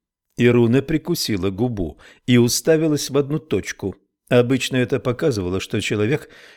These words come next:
не хочет выдать свои чувства, в особенности, когда кто-то невольно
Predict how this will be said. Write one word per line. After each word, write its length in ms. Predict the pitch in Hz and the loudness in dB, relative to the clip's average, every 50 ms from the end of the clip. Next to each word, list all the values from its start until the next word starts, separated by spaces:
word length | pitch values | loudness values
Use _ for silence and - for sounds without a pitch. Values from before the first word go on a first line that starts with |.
| _ _ | _ _
не 180 | - 151 156 160 | 0 2 2 2
хочет 540 | 143 - - 208 202 - - 95 - - _ - | 2 2 0 0 0 0 -2 -4 -6 -8 _ -4
выдать 420 | 131 117 135 165 143 156 151 - | -2 0 2 0 0 0 -4 -6
свои 320 | - - 151 160 165 180 170 | -8 -6 -4 -4 -4 -4 -4
чувства, 640 | - - 120 101 90 - - - - 98 95 95 - - - - _ - | -4 -4 -4 -4 -4 -4 -6 -6 -4 -2 -2 -2 -4 -8 -18 -20 _ -4
в 140 | 110 107 | 0 2
особенности, 640 | 120 113 - - 107 87 95 92 95 95 - - 101 | 2 2 2 0 0 0 0 -2 -4 -4 -6 -8 -8
когда 320 | - 117 104 95 85 101 95 | -6 -4 -6 -4 -4 -6 -6
кто-то 460 | - - _ - - 107 - - 104 | -6 -6 _ -2 -2 -2 -2 -4 -4
невольно 560 | 107 131 139 131 151 160 156 160 170 170 | -4 -4 -4 -2 -2 -2 -2 -4 -6 -6